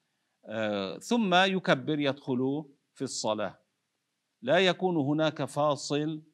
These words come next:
طويل بين الخطبة الثانية والصلاة. وسابعها أن تكونا، يعني الخطبتان، يعني أركان الخطبتين باللغة العربية،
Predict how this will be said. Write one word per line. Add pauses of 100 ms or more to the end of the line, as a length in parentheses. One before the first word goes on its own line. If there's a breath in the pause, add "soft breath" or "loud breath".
طويل
بين
الخطبة
الثانية
والصلاة. (1300)
وسابعها (920)
أن
تكونا، (360)
يعني
الخطبتان، (760)
يعني
أركان
الخطبتين (280)
باللغة
العربية،